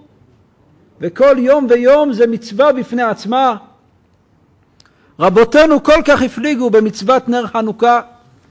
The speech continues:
נגיד כמה דברים קצרים, ואחר כך בעזרת השם נגיע לפרשת השבוע גם כן. מצוות נר חנוכה,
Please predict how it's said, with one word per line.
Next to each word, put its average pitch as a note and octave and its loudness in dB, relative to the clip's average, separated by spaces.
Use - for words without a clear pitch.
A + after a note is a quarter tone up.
נגיד G#3 -6
כמה B3+ 2
דברים A#3+ 2
קצרים, B3+ -2
ואחר G#3 0
כך B3 -4
בעזרת A3 -2
השם A#3 -2
נגיע G#3+ 0
לפרשת G#3 -6
השבוע G3 -4
גם F#3+ -4
כן. C3+ -10
מצוות G3 -2
נר C#4+ 2
חנוכה, C4+ 0